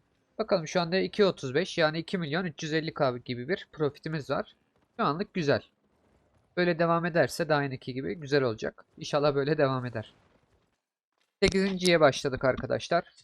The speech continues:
Devam ediyoruz. Şimdi agalar, e, ilk defa değişik bir yerle karşılaştım. Yani bilmiyorum burası ne böyle. Şimdi bir tane burada chest var.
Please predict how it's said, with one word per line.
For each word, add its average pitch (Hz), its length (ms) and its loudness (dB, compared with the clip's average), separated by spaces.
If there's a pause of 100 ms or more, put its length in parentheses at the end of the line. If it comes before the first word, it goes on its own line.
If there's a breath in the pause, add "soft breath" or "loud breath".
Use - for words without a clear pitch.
(160)
Devam 139 240 6
ediyoruz. 123 540 -6 (800)
Şimdi 175 260 0
agalar, 170 560 4
e, 139 280 -4
ilk 175 260 -6
defa 175 380 2 (200)
değişik 143 540 -4
bir 165 60 -2
yerle 143 280 2
karşılaştım. 139 760 -6
Yani 135 260 -6
bilmiyorum 139 440 -6
burası 131 560 -6
ne 131 200 -6
böyle. 131 300 -4
Şimdi 170 280 -10
bir 170 80 -10
tane 196 280 -4
burada 190 240 -4
chest 190 320 -8
var. 196 260 -4